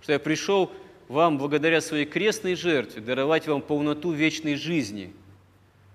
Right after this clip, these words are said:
А все эти там штучки, козни, манипуляции с дьяволом — это вообще пена на гребне океана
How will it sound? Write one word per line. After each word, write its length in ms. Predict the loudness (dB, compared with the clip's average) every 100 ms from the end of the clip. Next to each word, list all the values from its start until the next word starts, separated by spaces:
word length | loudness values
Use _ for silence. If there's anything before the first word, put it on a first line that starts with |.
| -8
А 120 | -6
все 240 | -2 2 2
эти 160 | 0
там 320 | 2 2 2 -6 -18 -20 -20 -20 -20 _ _ _ _ _
штучки, 800 | -12 -6 -4 -2 -4 -2 -2 -2 -8 -20 -20 _ _ _
козни, 640 | 2 4 4 2 -4 -6 -8 -20 -14
манипуляции 960 | -6 -2 -2 -2 0 4 4 2 -6 -6
с 80 | -4
дьяволом — 580 | 2 4 4 2 0 -4
это 140 | -4
вообще 340 | -6 -4 -6
пена 500 | -8 -2 0 0 -2 -10 -20 -20 _ _ _ _ _ _ -18
на 360 | -8 -4 -4 -6 -20 _ _ _
гребне 760 | -2 2 2 0 0 2 2 0 -10 -20 -20 -20 _ _ _ _ _ _
океана 840 | -6 -6 0 4 4 4 2 -2